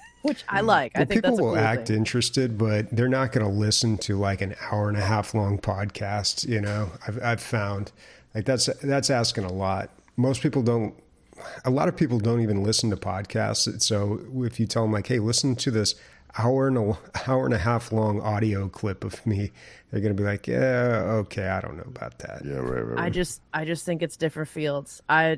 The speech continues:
Speaker 1: I would absolutely argue the opposite for my
Speaker 2: Mm.
Speaker 1: field, to be honest, Bobby.
Speaker 2: Really?
Speaker 1: Like, I listen to about eight hours a day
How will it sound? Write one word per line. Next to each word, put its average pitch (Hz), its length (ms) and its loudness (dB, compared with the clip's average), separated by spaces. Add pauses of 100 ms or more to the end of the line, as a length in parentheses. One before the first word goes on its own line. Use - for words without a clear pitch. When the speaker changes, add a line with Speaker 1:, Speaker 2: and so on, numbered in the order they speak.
Speaker 1:
I 151 160 2
would 151 280 -2 (180)
absolutely 147 600 0
argue 147 320 0
the 143 140 -2
opposite 147 520 -4
for 160 120 -6
my 139 180 -4
Speaker 2:
Mm. - 100 -4
Speaker 1:
field, 135 220 -4
to 135 40 -12
be 143 140 -4
honest, 139 320 -4
Bobby. 135 300 -2
Speaker 2:
Really? 135 120 0
Speaker 1:
Like, 151 300 2
I 156 160 2
listen 175 380 0
to 160 80 4
about 151 280 4
eight 151 160 2
hours 147 360 2
a 139 60 -4
day 135 540 -2